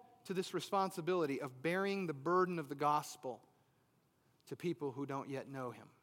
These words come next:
And I'll just be honest from the outset.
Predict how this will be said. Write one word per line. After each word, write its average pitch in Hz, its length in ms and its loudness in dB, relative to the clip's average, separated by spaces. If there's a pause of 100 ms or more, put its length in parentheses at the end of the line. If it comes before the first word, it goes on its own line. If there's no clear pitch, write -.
(2500)
And 160 100 0
I'll 233 80 6
just 240 160 -2
be 226 100 4
honest 247 280 6
from 196 100 -4
the 202 80 2
outset. 214 440 2